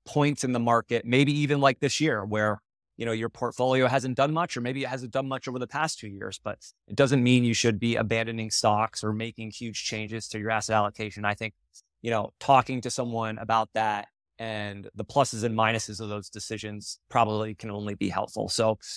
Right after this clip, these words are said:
that's probably the best way to, I think, conclude, wrap up this discussion around all these different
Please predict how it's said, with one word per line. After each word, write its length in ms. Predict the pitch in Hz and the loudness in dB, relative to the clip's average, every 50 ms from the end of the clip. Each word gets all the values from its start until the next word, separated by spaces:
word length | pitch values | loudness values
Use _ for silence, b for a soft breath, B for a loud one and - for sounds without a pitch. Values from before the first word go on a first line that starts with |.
| - _ _ - | -14 _ _ 4
that's 180 | 131 131 - | 4 4 4
probably 520 | - - 135 123 113 107 107 113 113 113 98 | 2 2 4 4 2 0 -4 -4 -6 -6 -6
the 100 | 101 98 | -8 -6
best 260 | - 120 110 - - | -6 -6 -6 -6 -4
way 160 | 113 110 110 | -4 -4 -4
to, 80 | 104 104 | -4 -6
I 840 | 101 - _ _ _ _ _ _ _ _ _ _ _ _ _ _ _ | -8 -10 _ _ _ _ _ _ _ _ _ _ _ _ _ _ _
think, 180 | - 117 107 - _ _ | -14 -14 -14 -14 _ _
conclude, 500 | - 120 110 - - 123 123 117 113 101 | -14 -12 -12 -8 -4 -2 0 0 2 4
wrap 240 | 104 110 107 101 - - | 6 6 6 6 6 6
up 180 | 107 104 - _ _ _ _ _ _ _ _ _ _ _ - | 4 4 4 _ _ _ _ _ _ _ _ _ _ _ -2
this 280 | 117 110 - - - - | -2 -2 0 -2 -6 -6
discussion 540 | - 107 - - 117 104 - - 110 101 | -8 -8 -6 -2 -2 -2 -2 -4 -8 -8
around 440 | 104 101 104 104 104 104 104 104 101 - | -8 -6 -6 -6 -4 -4 -6 -6 -6 -4
all 120 | 107 107 107 | -2 0 0
these 180 | 113 113 107 | 0 -2 -6
different 300 | - - - - - - | -8 -10 -10 -10 -12 -12